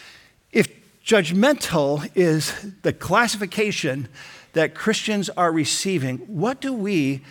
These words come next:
as the church and Christ followers do about it? Fortunately, and this is the wisdom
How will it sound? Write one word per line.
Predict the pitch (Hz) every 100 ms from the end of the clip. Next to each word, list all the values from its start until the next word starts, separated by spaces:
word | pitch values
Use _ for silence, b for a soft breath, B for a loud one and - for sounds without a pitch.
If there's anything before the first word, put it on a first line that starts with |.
| B B
as | 131
the | 160
church | 143 - 196 143 139 -
and | 139
Christ | - - 185 175 -
followers | - 120 127 123 - B B 113
do | 139 143 120 -
about | 143 113 151 110
it? | - - - - _ B B
Fortunately, | B - 185 208 - 185 107 131 123 131
and | 147
this | 147 -
is | 156
the | -
wisdom | 143 135 131 - 127 127